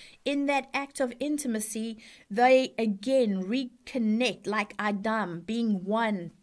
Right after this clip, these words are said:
one body as they were before they were separated. Adam and his wife were both naked, and they felt no shame. Why did they feel no shame at being naked? Because they didn't know they were naked.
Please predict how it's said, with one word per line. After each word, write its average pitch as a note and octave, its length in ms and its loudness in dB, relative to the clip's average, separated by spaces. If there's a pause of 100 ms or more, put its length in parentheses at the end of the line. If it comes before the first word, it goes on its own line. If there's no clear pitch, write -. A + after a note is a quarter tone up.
one G#3+ 400 2
body G3 480 -2
as A3 240 -2
they G#3+ 160 -4
were G3+ 400 -2 (480)
before G#3+ 380 -2
they G#3 160 2
were G3+ 100 -2
separated. F#3+ 680 -6 (540)
Adam F#4 300 0
and D#4 140 0
his C4 160 -2
wife A3 400 -2
were G3+ 120 2
both A#3+ 420 -4
naked, A#3 600 0 (160)
and B3 160 -2
they B3 140 0
felt B3 560 -4
no G#3 200 0
shame. G3+ 540 -6 (580)
Why F4+ 240 0
did F#4+ 140 0
they D#4+ 140 0
feel D4+ 240 -4
no C4+ 180 0
shame B3 420 -2
at G#3+ 200 -6
being A#3 260 -4
naked? B3+ 480 -6 (1040)
Because A3 460 -6
they G#3+ 140 -2
didn't G#3+ 300 -4
know A3 200 0
they A3 160 -2
were F3+ 160 -8
naked. - 520 -8